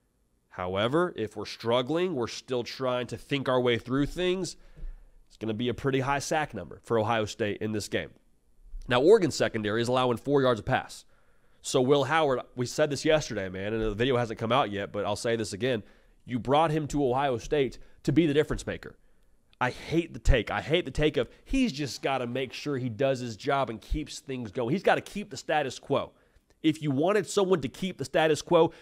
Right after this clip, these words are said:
you would have rolled with Kyle McCord. 'Cause Kyle McCord threw less interceptions last year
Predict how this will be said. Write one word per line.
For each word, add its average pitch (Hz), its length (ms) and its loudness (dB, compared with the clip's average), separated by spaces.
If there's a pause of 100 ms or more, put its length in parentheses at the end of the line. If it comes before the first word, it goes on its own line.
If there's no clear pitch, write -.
you 147 140 -4
would 139 180 4
have 127 120 4
rolled 139 240 4
with 127 120 -4
Kyle 131 240 2
McCord. 113 360 -2 (600)
'Cause 123 120 -4
Kyle 190 200 8
McCord 165 500 6
threw 156 120 6
less 156 260 4
interceptions 151 600 -2
last 131 440 -2
year 160 360 2